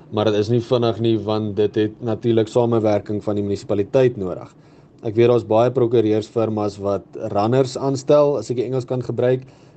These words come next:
wie nou maar 'n werknemer is wat elke dag munisipaliteit toe gaan en opvolg op agterstallige uitklaringssyfers,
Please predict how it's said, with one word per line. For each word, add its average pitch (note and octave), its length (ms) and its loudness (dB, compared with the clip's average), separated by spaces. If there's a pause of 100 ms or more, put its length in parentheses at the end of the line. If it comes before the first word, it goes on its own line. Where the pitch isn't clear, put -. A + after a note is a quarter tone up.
(140)
wie G#2+ 100 -4
nou A2 120 0
maar A2 160 0
'n G#2+ 120 2
werknemer A2+ 920 0
is G#2+ 220 0
wat G#2+ 180 0
elke B2 440 2
dag A2 260 0
munisipaliteit G#2 680 -4
toe G#2 100 -2
gaan G2+ 360 -6
en G#2 180 -8
opvolg G#2 480 0
op G2 240 -4
agterstallige G#2 840 -2
uitklaringssyfers, G2+ 1000 -2